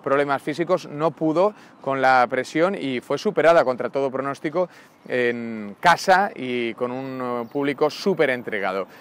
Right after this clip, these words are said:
Creo que ha evolucionado mucho esta selección francesa de Deschamps, todos los jugadores tienen dos años más, es obvio, pero en este caso para bien,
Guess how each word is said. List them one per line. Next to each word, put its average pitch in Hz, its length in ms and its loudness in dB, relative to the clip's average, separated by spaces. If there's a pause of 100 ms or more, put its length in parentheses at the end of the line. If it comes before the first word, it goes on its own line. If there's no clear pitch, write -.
(560)
Creo 196 200 6
que 220 180 6
ha 202 80 10
evolucionado 196 560 4
mucho 185 240 -4
esta 165 180 -2
selección 165 380 -2
francesa 156 420 -2
de 147 120 6
Deschamps, 175 540 2
todos 175 220 4
los 160 140 2
jugadores 156 380 4
tienen 156 240 -2
dos 151 160 0
años 147 240 -2
más, 160 340 2
es - 180 -4
obvio, 160 380 4 (220)
pero 135 180 4
en 147 60 0
este 165 240 0
caso 196 480 2 (400)
para 147 220 8
bien, 139 280 2